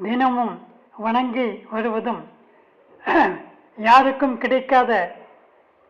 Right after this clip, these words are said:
அரிய குரு தரிசனம், அது-, அதுவும் பிருந்தாவனத்தினுள் இருந்து கிடைக்கப்பெற்ற அந்த வி-, விதேச பெண்மணி நிச்சயம் பாக்கியசாலிதான்,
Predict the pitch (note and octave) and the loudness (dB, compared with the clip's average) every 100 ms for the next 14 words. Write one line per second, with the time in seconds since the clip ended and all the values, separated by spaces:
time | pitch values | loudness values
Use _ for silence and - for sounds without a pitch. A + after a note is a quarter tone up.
0 | _ A3+ A#3+ C#4 B3+ F#3+ - - - G#3+ | _ -2 2 4 4 2 -4 -16 -18 -4
1 | A#3 C4 A3 B3 - A#3 G#3 D#3+ - - | -2 0 0 0 0 -2 -2 -6 -20 -20
2 | _ _ - A3 B3+ A3+ G#3+ B3+ B3+ G3 | _ _ -4 -2 0 -2 -2 0 0 0
3 | G#3+ A#3 B3+ B3 A#3 A#3 A#3 A#3 A#3+ C#4+ | -4 0 4 4 2 -4 -4 -4 -2 -2
4 | C#4+ - - _ A3+ A3+ B3+ C4 B3+ A#3+ | -4 -12 -20 _ -8 -4 -2 -2 -2 -2
5 | B3+ C4+ C4 B3 B3 B3 A#3 A#3 G#3+ - | -2 -4 -4 -6 0 0 0 -2 -2 -4
6 | - - _ _ - _ - _ - A#3+ | -12 -20 _ _ -20 _ -20 _ -8 -8
7 | D4 - B3+ A3+ A3+ C4 D4 C#4+ C4+ B3 | -8 -10 -6 -2 0 2 2 2 -2 -2
8 | B3 C4 C4 F#3+ A3+ - - _ _ G#3 | 0 0 0 -2 -8 -14 -20 _ _ -10
9 | A#3 - C#4+ C#4+ A3+ A#3+ A#3+ A3 A#3+ A#3 | -10 0 2 2 2 0 0 -2 -4 0
10 | A3 G#3 F3 F3+ | -2 -2 -4 -4